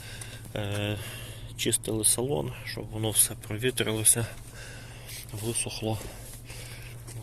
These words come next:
Добре видно, який має вигляд машинка.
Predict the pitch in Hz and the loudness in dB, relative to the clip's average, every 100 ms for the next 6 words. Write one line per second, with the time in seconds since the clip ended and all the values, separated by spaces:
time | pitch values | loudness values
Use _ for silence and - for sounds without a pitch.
0 | 104 107 104 101 101 104 101 98 101 - | -6 -4 -4 -4 -2 -2 -2 -2 -4 -6
1 | - - 101 104 101 98 101 101 101 98 | -8 -8 -6 -4 -4 -4 -4 -4 -4 -2
2 | 104 - 107 104 107 | 0 0 0 0 -2